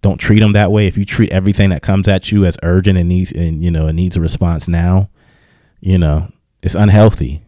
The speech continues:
right? Everyone needs downtime. Everyone needs time to, um, deal with things on their own, on their own terms, right? To not feel like they have to deal with everything right now. So it's important that we set boundaries at work. It's important that we set boundaries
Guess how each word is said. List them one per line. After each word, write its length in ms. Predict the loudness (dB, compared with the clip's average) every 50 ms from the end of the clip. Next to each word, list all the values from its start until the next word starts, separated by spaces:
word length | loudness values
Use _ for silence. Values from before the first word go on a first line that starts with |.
| _ -8
right? 220 | -4 -4 -2 -2 0
Everyone 360 | 2 4 4 4 4 4 2
needs 260 | 2 0 0 -2 -4
downtime. 480 | -4 -2 0 0 0 0 -2 -2 -2 -2
Everyone 280 | -2 -2 0 0 0
needs 240 | -2 -2 -4 -6 -8
time 340 | -8 -6 -4 -4 -4 -4 -6
to, 380 | -4 -4 -4 -2 -2 -4 -6 -10 _ _ _ _ _ _ _ _ _ -6
um, 440 | -4 -4 -2 -2 -4 -4 -6 -8 -12 -18 -20 _ _ _ _ _ _ _ _ _ _ -4
deal 240 | 2 4 6 6 6
with 180 | 4 2 0
things 300 | -2 -2 -2 -2 -2 -2
on 120 | -2 -2 -2
their 120 | -4 -4
own, 400 | -4 -4 -4 -4 -4 -6 -8 -10 -10
on 120 | -10 -8 -8
their 120 | -6 -6
own 240 | -4 -4 -4 -4 -6
terms, 540 | -6 -4 -4 -4 -4 -6 -8 -10 -12 -10 -8
right? 340 | -8 -6 -6 -6 -8 -10 _ _ -20 -20 -14
To 100 | -10 -6
not 220 | -4 -4 -4 -6 -4
feel 220 | -4 -2 -2 -2
like 420 | -2 -4 -6 -8 -10 -12 -14 -20 _ _ _ _ _ _ _ -16 _
they 80 | -6
have 240 | -2 -2 -2 -2 -2
to 80 | -6 -6
deal 220 | -4 -2 0 0
with 160 | 0 -2 -2 -6
everything 420 | -6 -6 -4 -4 -2 -2 -2 -4
right 240 | -4 -6 -6 -6 -6
now. 220 | -6 -8 -8 -8
So 140 | -8 -6 -6
it's 100 | -6 -4
important 320 | -4 -2 0 0 0 0
that 100 | -2 -4
we 60 | -4 -2
set 240 | -2 -2 -4 -2
boundaries 640 | -2 -4 -4 -4 -4 -6 -6 -8 -8 -8 -10 -12 -16 -20 _ _ _ _ _ _ _ _ _
at 220 | -6 -6 -6 -4
work. 420 | -4 -2 -2 -2 -2 -4 -8 -14 -18 -16 -14
It's 140 | -12 -12
important 300 | -8 -2 -2 -2 0 0
that 80 | 0 -2
we 60 | -2
set 220 | -2 -2 -2 -2 -4
boundaries 520 | -4 -4 -4 -4 -6 -6 -8 -8 -10 -12